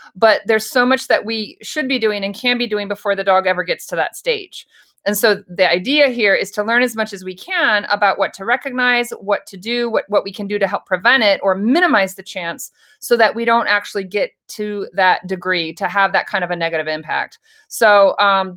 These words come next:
Barb, thanks for joining us. Yeah, the humidity, the humidity is, is huge. The humidity is a huge thing. I'm gonna be giving some examples for that. So, um, I have some slides here. I don't have a, a handout ready, but, um,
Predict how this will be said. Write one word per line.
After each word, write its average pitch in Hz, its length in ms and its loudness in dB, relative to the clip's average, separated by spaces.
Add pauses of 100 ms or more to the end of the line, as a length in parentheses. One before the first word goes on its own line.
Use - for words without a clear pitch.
Barb, 311 320 6
thanks 285 220 -2
for 302 100 -4
joining 285 420 -2
us. 180 480 -2
Yeah, 254 300 4
the 269 60 -2
humidity, 247 640 -2
the 202 120 -10
humidity 254 520 -4
is, 226 440 -2
is 208 160 -8
huge. 165 480 -10 (240)
The 202 120 -4
humidity 226 500 -2
is 220 140 0
a 208 40 -2
huge 208 280 -6
thing. 180 120 -4
I'm 196 120 0
gonna 240 120 2
be 240 100 0
giving 220 260 -2
some 208 160 -6
examples 180 440 -4
for 160 200 -2
that. 95 240 -2 (400)
So, 233 380 6
um, 226 300 4 (260)
I 277 160 4
have 403 180 0
some 453 180 -6
slides 294 540 0
here. 233 280 0
I 233 120 2
don't 277 240 0
have 294 160 -2
a, 240 240 0
a 220 60 -4
handout 240 500 -2
ready, 262 480 -2
but, 233 360 2
um, 226 520 2